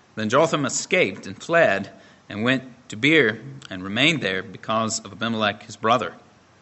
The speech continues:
Now Abimelech ruled over Israel for three years. Then God sent an evil spirit between Abimelech and the men of Shechem, and the men of Shechem dealt treacherously with Abimelech,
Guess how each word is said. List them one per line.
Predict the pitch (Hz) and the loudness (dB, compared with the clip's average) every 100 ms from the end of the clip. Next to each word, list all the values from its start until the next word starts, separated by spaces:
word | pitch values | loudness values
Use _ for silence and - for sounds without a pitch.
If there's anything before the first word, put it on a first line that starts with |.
| - _ - | -20 _ -6
Now | 95 | -2
Abimelech | 107 170 156 135 | 2 2 4 2
ruled | 127 156 202 175 | 2 4 4 4
over | 143 156 | 2 2
Israel | 190 147 110 95 | 0 -2 -6 -6
for | - | -10
three | - 135 135 | -8 -2 2
years. | 156 151 92 - - - - | 4 2 0 -6 -8 -20 -8
Then | 107 | -2
God | 113 147 151 | 4 4 4
sent | 170 156 | -2 0
an | 156 156 | -2 -2
evil | 190 170 156 | -2 -2 -2
spirit | - 220 147 104 | 0 0 0 -4
between | 101 139 | -4 -4
Abimelech | 107 151 170 165 165 | 0 0 4 2 0
and | 113 | -6
the | 107 | -2
men | 147 | -2
of | 135 | 0
Shechem, | - 180 175 156 - - - - | 0 0 0 -8 -10 -20 -20 -10
and | 110 107 | -2 0
the | 107 | 2
men | 139 143 143 | 4 2 0
of | 139 | -2
Shechem | 175 165 165 123 | -2 0 -2 -2
dealt | 131 127 - | -2 -2 -4
treacherously | 175 180 175 139 - 104 87 | 0 0 0 -4 -6 -8 -6
with | 104 117 - - - | 0 0 0 -14 -4
Abimelech, | 120 156 117 90 | 2 2 2 -2